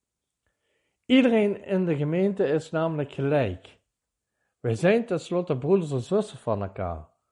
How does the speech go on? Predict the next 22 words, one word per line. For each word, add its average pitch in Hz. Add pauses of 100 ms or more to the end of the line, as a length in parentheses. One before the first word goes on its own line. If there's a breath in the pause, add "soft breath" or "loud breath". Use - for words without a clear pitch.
(480)
ongeacht 208
welke 175
functie 180
we 151
vervullen 135
in 135
de 131
gemeente. 107 (1600)
De 131
functie 208
die 202
we 254
vervullen 131
in 127
de 123
gemeente 120 (760)
dient 208
dan 165
ook 196
vanuit 165
een 113
dienstbaar, 175